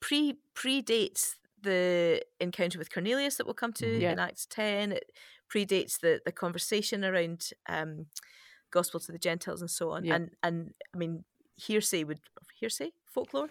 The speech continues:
Speaker 1: Common understanding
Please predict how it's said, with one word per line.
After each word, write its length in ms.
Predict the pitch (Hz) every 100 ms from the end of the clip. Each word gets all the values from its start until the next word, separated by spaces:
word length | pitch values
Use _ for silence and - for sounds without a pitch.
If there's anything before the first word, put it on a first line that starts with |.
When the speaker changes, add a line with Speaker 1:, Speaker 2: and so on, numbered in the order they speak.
| - - - - - _ _ _ _ _ _ _ _ -
Speaker 1:
Common 420 | 226 220 214 202 _
understanding 480 | - 208 - 220 240